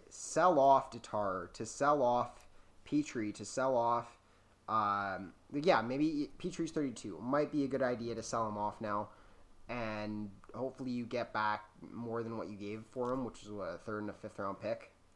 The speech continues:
Uh, you'll probably get, like, a second rounder, maybe, for a thirty-two-year-old defenseman at five and a half million bucks. Does that sound reasonable?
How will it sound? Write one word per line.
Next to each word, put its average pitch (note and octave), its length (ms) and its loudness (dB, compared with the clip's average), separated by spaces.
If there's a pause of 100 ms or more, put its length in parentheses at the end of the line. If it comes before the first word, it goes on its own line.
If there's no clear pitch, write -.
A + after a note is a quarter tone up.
(460)
Uh, F2 440 -8 (280)
you'll A2+ 80 -14
probably A2 280 -4
get, G2 120 -6
like, F#2+ 120 -10
a G2 40 -12
second A2+ 320 -8
rounder, A2 440 -2
maybe, G#2+ 320 -8
for A2 160 -10
a G2+ 40 -8
thirty-two-year-old G#2+ 640 -8
defenseman G#2 420 -10
at - 120 -16
five A2 200 -4
and A2 60 -6
a G#2 40 -6
half A2 240 -8
million A2 260 -8 (160)
bucks. A2 280 -6
Does G#2 80 -10
that - 180 -8
sound A2+ 200 -4
reasonable? A#2+ 460 -6